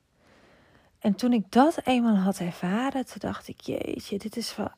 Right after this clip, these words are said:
echt een soort van next level. Dit voelt zoveel, eh, ehm, ja, spannender en, en, en,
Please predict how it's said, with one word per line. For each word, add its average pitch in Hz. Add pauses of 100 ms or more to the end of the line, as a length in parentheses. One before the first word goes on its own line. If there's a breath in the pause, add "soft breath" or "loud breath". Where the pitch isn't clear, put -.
(140)
echt -
een 214
soort -
van 202
next 202
level. 269
Dit 196
voelt 226
zoveel, 226 (720 loud breath)
eh, 196
ehm, 190 (380)
ja, 208
spannender 226
en, 196
en, 190
en, 190